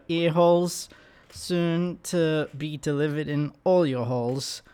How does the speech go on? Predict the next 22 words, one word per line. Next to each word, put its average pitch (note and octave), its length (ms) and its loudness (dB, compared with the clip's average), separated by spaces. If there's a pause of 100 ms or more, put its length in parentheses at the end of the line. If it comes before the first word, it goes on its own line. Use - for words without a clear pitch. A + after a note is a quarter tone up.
(240)
Working D3+ 380 -2
on D#3+ 160 -2
that. - 380 -4
Technology D3+ 680 -2
is C3+ 140 -6
advancing. D#3+ 760 -2 (160)
Whichever D3 380 -2
hole D#3 240 -2
you'd C#3+ 240 -10
like D3+ 220 -6
to D#3+ 360 -2
consume, F3+ 680 -2 (500)
this E3+ 180 0
podcast E3+ 680 0
will F3 100 2
be D#3 160 0
available D#3 560 2
to - 220 -6
you D3 180 -2
soon. F#3 440 0 (2750)
<coughs> - 800 2 (380)
Um, D#3 280 2